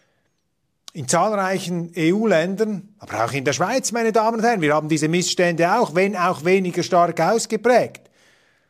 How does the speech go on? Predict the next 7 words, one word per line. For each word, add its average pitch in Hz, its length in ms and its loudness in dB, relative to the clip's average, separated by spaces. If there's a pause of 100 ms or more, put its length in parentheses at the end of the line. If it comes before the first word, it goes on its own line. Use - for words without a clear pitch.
(1400)
Aber 120 140 -8
vor 143 160 -2
zwei 175 300 -2
Tagen 214 600 0 (840)
ist 127 240 -6
an 165 100 0
einem 156 400 -2